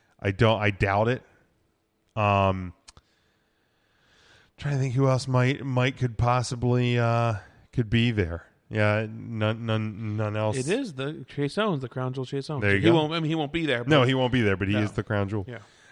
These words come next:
Speaker 1: Um, you know, but, but again, you, you're, you're talking about a two-hour show.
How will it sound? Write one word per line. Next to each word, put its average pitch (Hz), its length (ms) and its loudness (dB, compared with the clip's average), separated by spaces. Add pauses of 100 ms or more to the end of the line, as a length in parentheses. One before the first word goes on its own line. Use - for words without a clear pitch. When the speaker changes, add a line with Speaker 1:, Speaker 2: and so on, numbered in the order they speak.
(140)
Speaker 1:
Um, 120 480 2 (1040)
you 196 100 2
know, 127 140 4
but, 131 240 2
but 143 100 2
again, 117 260 2
you, 131 160 -2
you're, 147 240 0
you're 151 140 -2
talking 156 280 2
about 160 160 2
a 160 40 -2
two-hour 151 500 2
show. 110 500 2